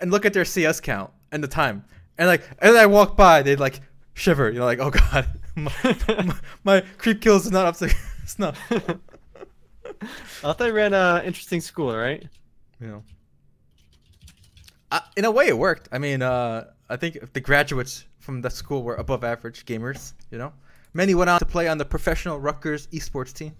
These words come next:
Speaker 1: <laughs>
Speaker 2: Of course, of course.
Speaker 1: Yeah.
Speaker 2: All right, I think with, I think with that we can
Speaker 1: Yeah.
Speaker 2: take it to the post game. We're, we're, we're discussing some fun stories.
Speaker 1: Yep. All right, we'll, we'll, uh, keep going in post game. If, if you're watching on YouTube, thank you for listening.
Speaker 2: Thank you for
Speaker 1: Yeah.
Speaker 2: watching, guys. It's a
Speaker 1: Take
Speaker 2: good show.
Speaker 1: it easy.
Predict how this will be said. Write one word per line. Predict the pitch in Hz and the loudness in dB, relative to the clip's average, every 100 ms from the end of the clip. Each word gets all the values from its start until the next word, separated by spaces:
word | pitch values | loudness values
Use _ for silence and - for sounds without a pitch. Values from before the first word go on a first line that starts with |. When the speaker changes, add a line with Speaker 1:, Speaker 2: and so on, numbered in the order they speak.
| - - - | -18 -18 -16
Speaker 1:
<laughs> | - 185 | -16 -14
Speaker 2:
Of | |
course, | - 113 101 | -6 -6 -6
of | 131 117 | -12 -12
course. | 113 120 - 92 - _ _ _ | -10 -10 -14 -20 -20 _ _ _
Speaker 1:
Yeah. | 135 113 107 _ _ _ _ _ _ _ _ _ _ _ _ _ - _ - | -20 -20 -20 _ _ _ _ _ _ _ _ _ _ _ _ _ -20 _ -8
Speaker 2:
All | 135 | -4
right, | 120 | -2
I | |
think | 165 156 | -4 -4
with, | 151 | -2
I | 180 | 0
think | 185 | 0
with | 180 | 0
that | 170 143 | 2 2
we | 131 | 0
can | 127 | -4
Speaker 1:
Yeah. | - | -4
Speaker 2:
take | 135 | -6
it | 123 | -6
to | 127 | -8
the | 117 | -8
post | 120 117 - | -6 -6 -6
game. | 107 | -8
We're, | 113 120 | -6 -6
we're, | 123 139 | -4 -4
we're | 139 | -4
discussing | 143 135 151 139 127 | -6 -4 -4 -4 -6
some | 131 | -8
fun | 113 131 | -8 -8
stories. | 120 - 113 120 113 _ _ _ _ _ _ _ _ _ - | -8 -10 -8 -10 -14 _ _ _ _ _ _ _ _ _ -20
Speaker 1:
Yep. | 117 _ | -20 _
All | 123 | -10
right, | 131 | -4
we'll, | 165 180 | -2 -4
we'll, | 156 175 180 | -4 -4 -2
uh, | 160 | -2
keep | 208 202 | -4 -4
going | 190 185 | -4 -2
in | |
post | 180 196 190 | -2 -4 -4
game. | 240 311 | -8 -10
If, | 139 | -14
if | 135 - | -16 -10
you're | 131 | -6
watching | 135 139 160 | -6 -6 -8
on | 139 | -10
YouTube, | 143 151 240 - | -10 -10 -12 -14
thank | 123 127 127 | -12 -10 -10
you | 127 123 | -12 -8
for | - 117 113 - | -6 -6 -8 -10
listening. | 117 - 196 | -12 -10 -8
Speaker 2:
Thank | 233 | -10
you | 147 | -10
for | 208 | -8
Speaker 1:
Yeah. | 208 | -6
Speaker 2:
watching, | 143 - | -6 -8
guys. | 98 107 | -16 -14
It's | 123 | -12
a | |
Speaker 1:
Take | 127 135 | -12 -12
Speaker 2:
good | 151 | -12
show. | - 117 | -12 -10
Speaker 1:
it | 185 147 | -10 -10
easy. | 113 95 - _ | -14 -16 -20 _